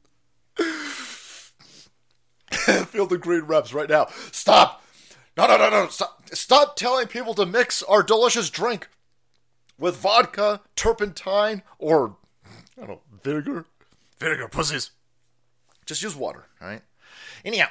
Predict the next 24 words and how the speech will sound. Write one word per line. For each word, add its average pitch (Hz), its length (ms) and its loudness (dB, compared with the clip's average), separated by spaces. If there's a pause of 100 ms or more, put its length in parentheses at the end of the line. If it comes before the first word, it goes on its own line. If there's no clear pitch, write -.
let's - 180 -4
get 165 180 -2
rocking 156 300 -2
and 151 100 -12
rolling. 170 260 -10
We 101 80 -14
got 82 180 -10
lots 98 260 -8
of 85 160 -14
work 95 180 -12
to 90 100 -16
do 92 140 -10
tonight 120 440 -16 (600)
as 131 140 -12
we 117 100 -18
rescue 190 720 -6 (520)
America. 113 800 -8 (420)
You 139 80 -20
might 160 100 -2
have 147 100 -6
noticed 165 500 -4 (1300)
there's 143 320 -6
a, 135 240 0
uh, 110 240 0